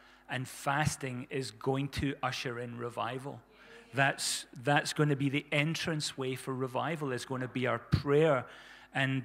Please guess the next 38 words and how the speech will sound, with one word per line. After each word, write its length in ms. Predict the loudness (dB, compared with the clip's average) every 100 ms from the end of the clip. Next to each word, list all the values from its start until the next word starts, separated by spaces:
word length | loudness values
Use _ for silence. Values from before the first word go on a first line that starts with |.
| -2
and 180 | 0 0
the 60 | 0
fasting 560 | 0 4 4 2 0
that 160 | 0 -2
we 80 | -6
do. 240 | -4 -4
So 180 | -4 -6
by 240 | -2 0
all 180 | 2 2
means, 320 | 2 0 -2
we're 100 | -4
not 220 | -2 -4 -4
finished 520 | -4 -2 -2 -4 -8
fasting. 600 | -2 0 0 -2 -4 -6 -14 -20 -20 -20 -20 -16 2
Amen. 540 | 4 8 8 8 6 0 -12 -20 -20 -20 -20 _ 6
You 160 | 8
know, 360 | 8 8 6 4 -2 -20 -20 _ _ _ _ _ _ -4
the 140 | 2
devil 380 | 6 8 8 6
never 260 | 6 4 4
takes 340 | 2 0 -2
a 60 | -2
day 180 | 2 4
off. 400 | 4 2 -4 -14 -20 _ _ _ _ _ _ _
He 580 | 0 2 4 2 4 4
will 280 | 4 4 4
try 340 | 2 4 4
and 200 | 2 -2
keep 360 | -4 -4 -4 -6
those 340 | -2 -2 -2
that 180 | -6 -10 -4
are 180 | -2 -2
in 120 | -2
bondage 640 | 0 0 0 -2 -4 -4
and 220 | -6 -6 -2
those 280 | 0 0
that 180 | -2 -2
are, 260 | 0 -2